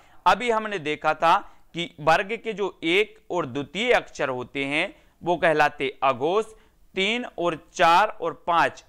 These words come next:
ये जो होते हैं ये कहलाते सघोष या फिर इन्हें घोष भी कहा जाता है, ठीक है? तो यहाँ पर आपसे पूछा है अघोष वर्ण कौन से हैं, तो आ, जा, झा, हा या फिर सा।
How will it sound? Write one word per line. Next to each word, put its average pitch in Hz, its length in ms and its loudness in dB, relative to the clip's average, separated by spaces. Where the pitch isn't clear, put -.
ये 208 140 0
जो 214 160 2
होते 180 260 0
हैं 196 100 -4
ये 185 140 0
कहलाते 143 480 0
सघोष 147 480 -2
या 151 140 2
फिर 143 180 -4
इन्हें 151 240 -6
घोष 143 300 -4
भी 156 200 -4
कहा 131 260 2
जाता 117 260 0
है, 117 60 0
ठीक 139 240 -4
है? 202 140 0
तो 170 60 0
यहाँ 180 240 4
पर 226 140 2
आपसे 214 300 2
पूछा 170 380 -2
है - 240 -2
अघोष 147 520 -2
वर्ण 214 360 2
कौन 123 300 -10
से 120 180 -10
हैं, 107 200 -10
तो - 380 -2
आ, 196 300 6
जा, 175 480 2
झा, 160 680 2
हा 185 500 2
या 156 140 2
फिर 156 220 -4
सा। 175 340 4